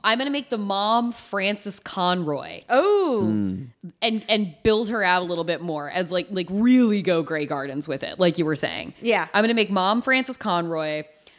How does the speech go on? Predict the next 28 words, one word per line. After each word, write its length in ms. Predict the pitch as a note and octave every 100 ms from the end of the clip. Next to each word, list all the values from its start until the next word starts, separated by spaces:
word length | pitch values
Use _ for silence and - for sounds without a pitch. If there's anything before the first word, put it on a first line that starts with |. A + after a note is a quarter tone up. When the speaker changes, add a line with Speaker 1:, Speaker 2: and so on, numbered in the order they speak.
| _
Speaker 1:
I'm 120 | G3+
gonna 120 | G#3 G#3
make 480 | G3+ F#3 E3 - _ _
Sydney. 640 | - - - E4+ B3 G#3 F3+ -
I 80 |
like 240 | C#4 F#4+ A#4
what 160 | D4 -
Clifton 320 | A#3 G#3 F#3+
Collins 380 | F3+ E3 D#3+ D#3+
Junior 300 | E3+ D#3 D#3+
did 160 | E3
in 80 | D#3+
this, 180 | D#3 D3+
but 160 | G3 -
I'm 260 | G#3 G3+ F3+
going 320 | A#3+ B3+ C4+
to 100 | B3
make 280 | A#3 F#3+ F3
Sydney 640 | - - G3+ G#3 F#3 F3 E3
Michael 480 | E3 D#3+ D#3 D#3
Shannon. 920 | D3+ - - E3+ D3 C#3+ F2+ - F#2 - _ _ - - - - _ _
Speaker 2:
Oh, 160 | A#3+ C4+
yeah. 320 | F3+ A3 F#3+
Speaker 1:
to 60 |
complement 580 | - G#3+ G#3 A3 G3 E3+
Frances 400 | - F#3+ E3+ D#3
Conroy. 460 | - A3 G3 F#3 D#3+
Speaker 2:
Yeah, 380 | G#3 A#3+ G#3+